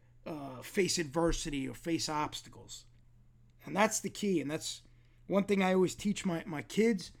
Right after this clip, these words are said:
You can't give up. You start something, you don't quit it. I don't care what it is. Even when they were little, they would start, like, say, Little League or whatever it may be, soccer. I used to tell them, "If you're signing up, you cannot quit. You gotta at least play the season. You, you can't just quit midstream like that.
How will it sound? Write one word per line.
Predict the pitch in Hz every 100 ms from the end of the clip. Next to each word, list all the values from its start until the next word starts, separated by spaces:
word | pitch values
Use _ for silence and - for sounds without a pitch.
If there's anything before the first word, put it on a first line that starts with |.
| - - - - -
You | 165
can't | - 220 214
give | 196
up. | 190 156
You | 180 233
start | - 247 226 214
something, | 190 170 160
you | 156
don't | 165 156
quit | - 151
it. | 117 - - -
I | 185
don't | 196
care | 196 185
what | 170 156
it |
is. | 139 139
Even | 233
when | 269
they | 269
were | 226
little, | 208 196 127 - - -
they | 185
would | 175
start, | - - 190 -
like, | 170 -
say, | 185 165 156
Little | 147 190 175
League | 165 160 151 139
or | 147
whatever | 175 160
it | 147
may | 135
be, | 123
soccer. | - 220 220 - 117 - - -
I |
used | 170 -
to |
tell | 190
them, | 180
"If | 127
you're | 165
signing | 175 - 220 220 220
up, | 233 -
you | 151
cannot | - 170 170
quit. | - 202 - - - - -
You | 147
gotta | 143 170 185
at | 208
least | 208 -
play | 196 196
the | 170
season. | - 190 147 123
You, | 135
you | - 143
can't | 120 - 185 175
just | 185 -
quit | 180 196
midstream | 175 156 131 - - - - 170 147
like | 113 -
that. | -